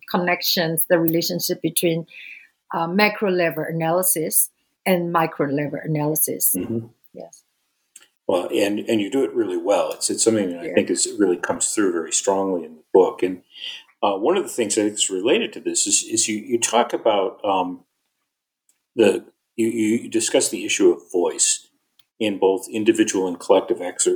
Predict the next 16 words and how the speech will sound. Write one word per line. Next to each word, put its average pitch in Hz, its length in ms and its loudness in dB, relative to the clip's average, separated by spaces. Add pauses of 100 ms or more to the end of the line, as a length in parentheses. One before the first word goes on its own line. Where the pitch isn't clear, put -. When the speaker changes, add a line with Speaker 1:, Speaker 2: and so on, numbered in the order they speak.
Speaker 2:
efforts 98 500 0 (120)
to 82 320 -4 (200)
pressure, 92 560 0 (320)
um, 78 360 0 (1000)
for 95 180 6
economic 90 600 -2
and 85 100 -4
political 90 400 2
change - 540 -2
and, 87 200 -10
and 92 120 -10
the 87 80 -6
importance 92 480 0
of 90 160 -10
voice. 95 520 0
And 104 260 0